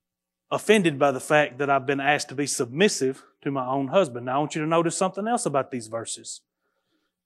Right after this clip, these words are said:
He has three times as much to say to men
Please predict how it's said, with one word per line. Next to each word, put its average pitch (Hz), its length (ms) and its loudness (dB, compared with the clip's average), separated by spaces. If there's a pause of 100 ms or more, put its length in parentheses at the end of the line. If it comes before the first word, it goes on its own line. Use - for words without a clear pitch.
(600)
He 175 160 4
has 175 280 6 (120)
three 220 240 4
times 208 420 0
as 135 160 2
much 156 340 2
to 147 100 -2
say 156 220 2
to 135 100 -2
men 135 540 -2